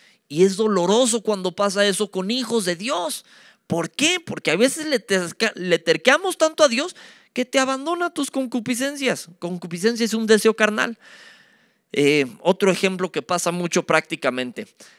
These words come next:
Queremos a alguien o, o gente que está buscando una relación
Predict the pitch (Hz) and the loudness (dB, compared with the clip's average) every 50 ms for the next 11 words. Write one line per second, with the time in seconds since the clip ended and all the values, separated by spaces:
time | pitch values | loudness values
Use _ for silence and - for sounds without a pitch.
0 | _ _ - 160 170 190 214 214 214 214 202 - 156 139 123 123 135 123 113 117 | _ _ 0 2 2 2 2 0 0 -2 -2 -2 0 0 0 -2 -2 -2 -4 -4
1 | 117 123 - 135 135 135 - - 151 143 - - 190 190 190 208 - - 156 - | -4 -4 -4 -2 -2 -2 0 0 -2 0 0 0 0 0 -2 -2 -4 -4 -2 -2
2 | - 175 170 175 170 - - 175 165 165 170 175 170 165 151 139 123 120 120 120 | -2 -2 -2 -2 -4 -4 -2 -4 -4 -4 -4 -6 -2 -2 0 0 0 0 -2 -2
3 | 117 - 151 147 139 147 147 | -4 -4 -4 -4 -6 -6 -10